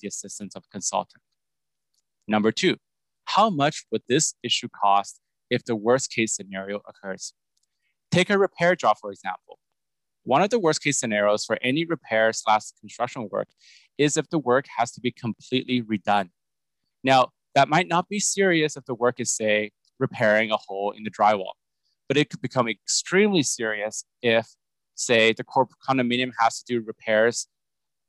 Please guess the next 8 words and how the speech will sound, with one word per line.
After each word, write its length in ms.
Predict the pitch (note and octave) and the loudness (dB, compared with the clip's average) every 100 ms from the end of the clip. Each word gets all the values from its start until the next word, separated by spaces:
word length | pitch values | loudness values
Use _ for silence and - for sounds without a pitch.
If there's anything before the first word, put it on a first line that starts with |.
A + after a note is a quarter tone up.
| _ _ - | _ _ 2
all 180 | C3 C3 | 4 4
over 280 | C#3+ D#3 C3+ | 0 2 0
again 340 | A2 A2 G#2+ - - | 2 -2 -2 -6 -12
to 100 | A2 | -8
some 180 | - A2 | -4 0
balconies. 640 | A#2+ B2+ - - - - _ _ _ _ _ _ _ _ _ _ - _ _ - - - | 4 2 0 -18 -18 -20 _ _ _ _ _ _ _ _ _ _ -20 _ _ -20 -20 0
That 340 | A#2 E3+ E3+ _ | 4 4 2 _
work, 280 | C3+ D3 | 0 2